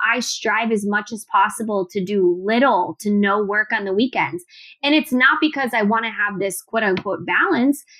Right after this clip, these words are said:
It's because my family deserves quality, uninterrupted time. And to give them those two days back to back on the weekend is what has come to work best for my situation. So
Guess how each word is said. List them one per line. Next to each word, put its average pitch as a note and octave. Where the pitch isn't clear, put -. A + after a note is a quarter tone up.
It's A#3
because A#3
my G#3
family G3+
deserves F#3+
quality, A3
uninterrupted G#3+
time. E3+
And G#3+
to G#3+
give G#3+
them B3
those F#3
two C#4+
days G3+
back G3
to C#4+
back G3+
on A3
the G#3+
weekend F3+
is G#3+
what A3
has G#3+
come G3+
to G3+
work F#3+
best E3
for G#3
my G#3
situation. A#3
So A#3